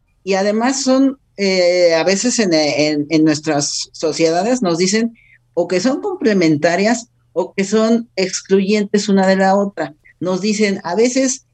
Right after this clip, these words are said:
eh, si tú tomas la categoría mujer en su totalidad, no puedes tomar la categoría hombre, tienes que soltar alguna, si es que te estás desplazando, ya un poco reconociendo,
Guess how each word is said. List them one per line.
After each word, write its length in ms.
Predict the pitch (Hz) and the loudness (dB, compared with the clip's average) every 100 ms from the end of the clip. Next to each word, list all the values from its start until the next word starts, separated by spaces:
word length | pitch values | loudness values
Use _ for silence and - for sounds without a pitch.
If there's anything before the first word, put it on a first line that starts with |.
| _ - | _ -10
eh, 560 | 165 170 170 165 165 | -4 -2 0 0 0
si 340 | 160 - - 170 | -2 -6 -8 -10
tú 340 | - 226 240 | -4 0 2
tomas 460 | 240 226 220 214 - | 2 0 0 -2 -2
la 160 | 175 | -4
categoría 640 | - 147 - 143 156 208 233 | -2 -4 -2 2 2 2 2
mujer 540 | 202 147 - 180 311 | 2 2 0 0 2
en 120 | 262 | 0
su 180 | - 151 | -2 -4
totalidad, 640 | 143 143 147 151 156 202 - | -4 -4 -2 -2 -2 -4 -2
no 280 | 190 247 - | -2 -2 -2
puedes 340 | 226 240 254 | -2 -2 -4
tomar 420 | - 165 170 180 | -6 -4 -4 -4
la 140 | 208 196 | -6 -8
categoría 580 | - - 135 139 156 233 | -10 -10 -6 -2 -2 0
hombre, 260 | 240 131 | 0 -2
tienes 280 | - 151 165 | -10 -12 -12
que 140 | - | -12
soltar 400 | 131 131 127 143 | -8 -6 -4 -2
alguna, 560 | 147 143 143 139 131 127 _ _ _ _ _ | 0 0 0 2 0 -4 _ _ _ _ _
si 140 | - 156 | -2 -2
es 120 | 147 | -2
que 120 | 180 | -4
te 80 | 156 | -4
estás 320 | 127 156 151 | -4 -2 -2
desplazando, 720 | 156 151 170 160 - 226 156 | -2 -2 0 0 0 -2 0
ya 180 | 143 151 | 0 0
un 140 | 160 | -2
poco 240 | 165 165 165 | -4 -2 -2
reconociendo, 920 | 151 135 135 135 151 147 143 139 139 | 0 0 0 0 0 2 4 2 0